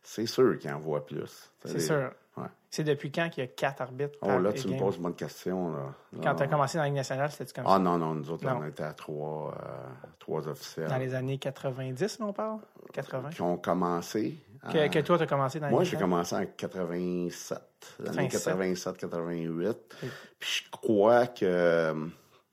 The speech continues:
Speaker 1: ouais, euh, je crois que c'était au niveau de, de deux mille, peut-être deux mille trois, deux mille.
Speaker 2: Ok, c'est récent, là, quand même.
Speaker 1: Ouais, ouais, ouais, c'est assez quand même, euh,
Speaker 2: Parce que c'est ça, c'est une, une autre affaire que je vais demander, mais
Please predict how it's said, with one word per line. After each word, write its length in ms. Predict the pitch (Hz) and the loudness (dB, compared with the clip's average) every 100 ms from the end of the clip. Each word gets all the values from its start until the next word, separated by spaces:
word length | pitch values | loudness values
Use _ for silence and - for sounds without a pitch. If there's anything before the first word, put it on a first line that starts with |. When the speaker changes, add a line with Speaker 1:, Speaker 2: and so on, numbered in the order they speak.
| _ _ - | _ _ -8
Speaker 1:
ouais, 220 | 71 71 71 | -4 -4 -4
euh, 100 | - - - - - - _ - - - - _ _ _ _ _ _ - | -6 -8 -10 -14 -18 -20 _ -20 -20 -20 -20 _ _ _ _ _ _ -20
je 60 | - | -6
crois 160 | - 117 | 0 0
que 60 | |
c'était 120 | - | 2
au 60 | 90 | 2
niveau 280 | 90 87 92 | 2 0 -4
de, 200 | 85 78 | -6 -6
de 540 | 78 73 76 76 73 | -6 -6 -8 -10 -12
deux 360 | 71 82 80 80 | -10 -6 -4 -4
mille, 1040 | 73 80 85 85 85 82 80 78 78 78 78 - - | -6 -6 -6 -8 -8 -10 -10 -12 -12 -14 -16 -20 -14
peut-être 180 | - - | -10 -8
deux 100 | 82 | -6
mille 360 | 80 80 78 | -6 -6 -8
trois, 280 | - 85 92 | -12 -10 -8
deux 120 | 82 | -8
mille. 200 | 80 78 | -8 -6
Speaker 2:
Ok, 140 | - 185 | -4 -2
c'est 180 | - | -2
récent, 360 | 131 131 - 202 156 | -2 -2 0 0 0
là, 100 | 135 | -4
quand 140 | 139 | -6
même. 160 | 139 127 | -4 0
Speaker 1:
Ouais, 80 | 117 | 2
ouais, 300 | 110 110 104 | 2 2 -2
ouais, 60 | 101 | -4
c'est 140 | - | -10
assez 260 | 82 - 90 | -12 -12 -12
quand 220 | 90 85 | -10 -10
même, 340 | 85 90 90 | -8 -8 -10
euh, 420 | 85 73 76 - _ _ - | -10 -14 -16 -20 _ _ -4
Speaker 2:
Parce 140 | 165 | -2
que 80 | - | -2
c'est 120 | - 165 | -2 0
ça, 100 | 202 | 2
c'est 140 | 180 | 6
une, 120 | 180 | 6
une 140 | 165 151 | 6 6
autre 140 | 180 | 4
affaire 200 | 143 180 | 2 2
que 220 | 170 135 | 2 2
je 80 | 127 | 2
vais 80 | 147 | 2
demander, 220 | 156 139 | 2 4
mais 100 | 160 | 2